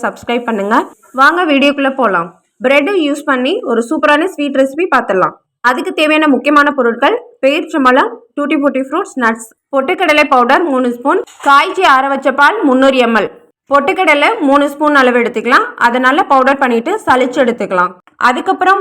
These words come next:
மெயின் இன்கிரீடியன்ட்டான பிரெட் அஞ்சு எடுத்து அதை மிக்ஸி ஜாரில் சேர்த்து நல்லா பவுடர் பண்ணிக்கலாம். இப்போ நம்ம ஃப்ரை பேனை அடுப்புல வச்சு நல்லா லைட்டா ட்ரை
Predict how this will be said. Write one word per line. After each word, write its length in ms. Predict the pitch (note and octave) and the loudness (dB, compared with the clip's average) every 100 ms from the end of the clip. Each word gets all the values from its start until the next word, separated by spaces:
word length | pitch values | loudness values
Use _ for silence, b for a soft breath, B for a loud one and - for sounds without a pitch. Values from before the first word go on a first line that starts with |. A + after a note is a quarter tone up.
| E4 | 2
மெயின் 220 | C4+ F4 E4+ | 4 4 2
இன்கிரீடியன்ட்டான 800 | C4+ C#4 D4 D4 D4 C#4+ B3+ A#3 D#4+ B3+ | 0 0 0 2 2 2 0 0 -2 -2
பிரெட் 260 | A3+ B3 B3 D4 | 2 2 4 2
அஞ்சு 220 | G#3+ G#3+ A#3+ | 2 0 -2
எடுத்து 260 | G#3+ - G#4 - A3+ | -2 -4 -6 -2 -2
அதை 120 | A#3 A#3+ | 0 -2
மிக்ஸி 200 | A#3+ D#4 | -2 0
ஜாரில் 240 | D4 C4+ C4+ | 2 2 0
சேர்த்து 200 | C4 F4+ E4 | -4 -2 0
நல்லா 180 | A3+ B3 | 2 2
பவுடர் 320 | A#3+ A3 A#3+ | 2 0 -2
பண்ணிக்கலாம். 420 | A#3+ G3+ G3 G#3+ A4+ - _ C4+ | -2 -4 -2 -2 -2 -8 _ -4
இப்போ 140 | C#4 G4 | 0 2
நம்ம 160 | E4+ D#4+ F4+ | 2 2 0
ஃப்ரை 180 | E4+ C#4 E4 | 0 0 2
பேனை 220 | E4 E4 F#4+ C4+ | 0 2 2 2
அடுப்புல 300 | C4 C4+ C4 | 0 0 0
வச்சு 240 | A3 A#3 E4+ A#4+ - _ - A#3+ | 0 -2 -6 -6 -10 _ -8 0
நல்லா 240 | C#4 D4+ F4+ F4 A#3 | 2 2 2 2 2
லைட்டா 300 | B3+ C#4 F#4+ | 2 0 0
ட்ரை 120 | C4 | 2